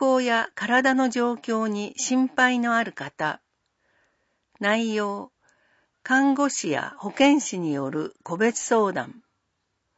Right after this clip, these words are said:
いずれも十三時三十分から十五時三十分。表終わり。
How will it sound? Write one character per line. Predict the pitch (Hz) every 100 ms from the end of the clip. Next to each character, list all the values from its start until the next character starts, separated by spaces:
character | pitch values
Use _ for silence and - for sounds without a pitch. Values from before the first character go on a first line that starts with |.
| _ _ _ _
い | 262
ず | 196 240
れ | 233
も | 226 214 208 - _ _ -
十 | 247 277
三 | 285 277 247
時 | 156
三 | - 220 233
十 | 233
分 | 226 - 151 139
か | -
ら | 143 139 - _ _ -
十 | 208 240 254
五 | 180 151
時 | 127
三 | - 202 214
十 | 202 202 _ -
分。 | 139 - _ _ _ _ _ _ _ _ _ _ _ _ _ _ _ _ _ _
表 | 214
終 | 196 190 - 185
わ | 165 160
り。 | 151 131